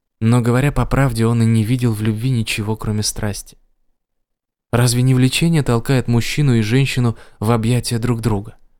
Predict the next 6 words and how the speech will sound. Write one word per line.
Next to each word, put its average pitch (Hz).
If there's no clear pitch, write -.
Правда, 113
бывает 110
ещё 107
и 104
обаяние 101
личности, 107